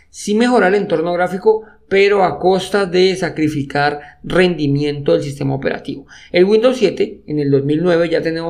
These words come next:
tenía mejoras en rendimiento y en usabilidad y barras de tarea mejoradas. Esta versión sí que logró integrar X P con Windows siete, con Windows Vista, perdón, y es una de las versiones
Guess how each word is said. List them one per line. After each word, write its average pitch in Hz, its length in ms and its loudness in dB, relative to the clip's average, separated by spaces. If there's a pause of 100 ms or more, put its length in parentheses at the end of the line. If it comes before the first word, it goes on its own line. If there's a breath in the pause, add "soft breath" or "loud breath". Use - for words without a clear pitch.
(300)
tenía 165 340 0
mejoras 156 600 2
en 208 120 0
rendimiento 160 760 0 (260 loud breath)
y 208 260 0
en 202 120 -2
usabilidad 196 880 0
y 180 100 -4
barras 165 440 -2
de 180 100 -2
tarea 147 480 0 (260 loud breath)
mejoradas. 151 720 2
Esta 151 240 -2
versión 170 600 2 (240 loud breath)
sí 185 220 -8
que 208 140 4
logró 170 380 4
integrar 185 500 0
X 180 340 -6
P 156 200 0
con 180 180 -2
Windows 147 400 -2
siete, 208 600 2 (140 loud breath)
con 175 220 -2
Windows 156 260 0
Vista, 185 340 -2
perdón, 185 440 0 (260 loud breath)
y 185 400 -2
es 160 140 -2
una 180 240 0
de 180 60 2
las 156 160 0
versiones 151 500 -2